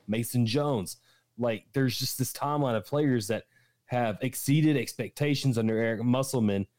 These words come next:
And what's next? Who's the next guy to take that step?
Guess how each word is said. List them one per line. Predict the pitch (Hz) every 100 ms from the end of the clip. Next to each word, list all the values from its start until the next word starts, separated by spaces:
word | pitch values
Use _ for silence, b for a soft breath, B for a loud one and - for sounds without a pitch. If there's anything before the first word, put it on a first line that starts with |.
| _ _ _ -
And | 120 110 98 _ _ _
what's | 117 120 156 -
next? | 127 151 - - - _
Who's | 143 156 147
the |
next | 147 127 -
guy | 131
to | 117
take | 120 110
that | 123 -
step? | - 139 -